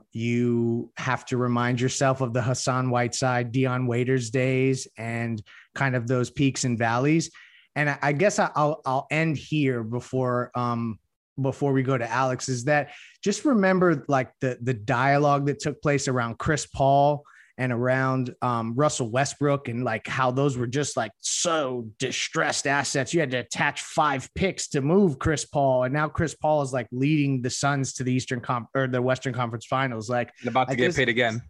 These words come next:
Speaker 1: Correct. So I just think, like, there's an element of this. We have to remind ourselves that these guys are worth it.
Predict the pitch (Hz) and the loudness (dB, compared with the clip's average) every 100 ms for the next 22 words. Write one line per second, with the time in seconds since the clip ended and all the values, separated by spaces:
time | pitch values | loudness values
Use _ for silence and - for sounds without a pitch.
0 | - _ _ _ - 165 180 139 - - | -12 _ _ _ -4 2 4 2 -4 -20
1 | - - 156 151 190 208 180 175 143 151 | -6 2 2 2 2 2 2 2 2 0
2 | 143 - 165 180 175 160 143 143 139 131 | 0 0 2 4 2 0 0 -2 0 -2
3 | - 131 131 135 143 147 143 131 - 131 | -2 -2 0 2 2 2 0 -2 -2 -2
4 | 123 110 117 - 151 135 110 135 127 117 | -2 -4 -6 -2 -2 -2 0 0 0 -2
5 | 113 110 120 131 - 104 | -4 -4 -2 -2 -4 -12